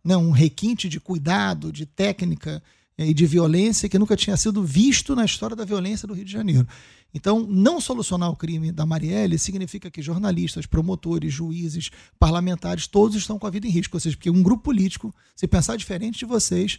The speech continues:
vai poder matar vocês. Então, isso é uma crise da democracia. Não é que a Marielle valha mais do que a vida de ninguém. Não é que ela seja mais importante que ninguém. Ou o homicídio dela é mais importante que outro homicídio. Mas o homicídio dela representa uma ameaça à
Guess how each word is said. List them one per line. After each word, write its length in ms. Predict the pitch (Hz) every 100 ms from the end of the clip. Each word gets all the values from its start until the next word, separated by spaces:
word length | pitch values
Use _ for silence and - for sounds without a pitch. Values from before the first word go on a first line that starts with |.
| _
vai 120 | - 180
poder 180 | 185
matar 300 | 190 196 185
vocês. 480 | 156 147 - 104 - _ _ _ _ _ -
Então, 160 | 160 170
isso 220 | 226 233
é 20 |
uma 100 | 226
crise 200 | 165 220
da 80 | 214
democracia. 500 | 220 220 208 160 170
Não 160 | 180
é 80 | 220
que 80 | 254
a 60 | 220
Marielle 320 | 202 196 196
valha 360 | 156 190 220
mais 420 | 196 175 202 220 175
do 60 |
que 120 | 190
a 20 | 180
vida 160 | 185
de 100 | 175
ninguém. 360 | 180 175 135 113 _ _ _ _
Não 60 | 175
é 40 |
que 60 | 202
ela 120 | 202
seja 180 | 185 190
mais 180 | 190 190
importante 600 | 180 190 - 190 208 -
que 80 |
ninguém. 320 | 185 170 131 107 _ _ _ _
Ou 200 | - 160
o 200 | 156 160
homicídio 480 | 160 175 165 - 175
dela 160 | 180 185
é 20 |
mais 160 | 180 170
importante 340 | 175 190 180
que 80 | -
outro 160 | 175
homicídio. 380 | 170 175 - 131
Mas 160 | 165 160
o 60 |
homicídio 280 | 190 202 214
dela 200 | 190 202
representa 520 | 196 202 202 160 202
uma 100 | 208
ameaça 440 | 214 175 202 220 233 - -
à 240 | 185 202